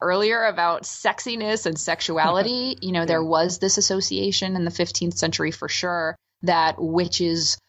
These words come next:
Speaker 1: and women in general had higher libidos and that they couldn't control themselves.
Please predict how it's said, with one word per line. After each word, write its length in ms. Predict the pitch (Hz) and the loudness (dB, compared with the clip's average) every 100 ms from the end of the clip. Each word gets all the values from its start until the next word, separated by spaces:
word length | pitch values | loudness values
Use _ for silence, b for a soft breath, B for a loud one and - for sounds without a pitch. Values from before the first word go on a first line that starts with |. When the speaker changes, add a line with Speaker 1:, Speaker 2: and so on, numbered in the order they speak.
| _ - | _ -2
Speaker 1:
and 300 | 175 160 160 | 0 2 2
women 380 | 220 254 180 | 2 4 2
in 140 | 165 160 | 2 2
general 640 | 151 151 151 147 143 143 - _ _ | 0 2 2 4 2 0 -6 _ _
had 440 | - 208 208 190 - - | -2 2 0 -2 -8 -10
higher 440 | - 175 214 233 | 0 2 4 2
libidos 800 | 233 240 - 226 302 185 165 156 | 2 0 0 0 2 2 2 0
and 120 | 156 | -2
that 140 | 165 - | -2 -2
they 120 | 165 | -6
couldn't 400 | - 196 262 226 | -2 0 0 -2
control 400 | 240 - 214 269 | -4 0 2 2
themselves. 800 | 208 196 160 151 147 - 165 | 0 0 0 0 0 0 -2